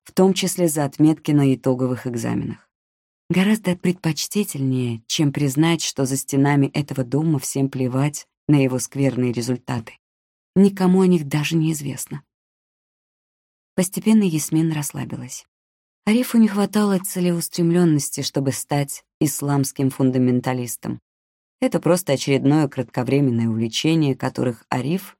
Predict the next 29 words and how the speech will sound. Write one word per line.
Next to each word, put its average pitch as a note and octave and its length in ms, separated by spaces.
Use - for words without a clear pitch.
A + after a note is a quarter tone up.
сменил C#3 520
немало. A#2 500
«Ты G#3+ 120
сам D#3+ 260
знаешь, E3 340
что F3+ 180
ведешь C#3+ 280
себя C#3+ 240
нелепо», — A#2+ 520
сказала C3 440
она. A#2+ 260
«Никто D#3 520
не D#3 120
относится D3 560
к - 80
тебе C#3 260
как C3+ 260
к - 200
парии. A#2+ 460
Ты F#3 120
только F3 360
что - 180
поужинал D3 640
за B2+ 140
одним C3 240
столом C3 420
со C3+ 140
своей A#2+ 340
семьей». A#2 560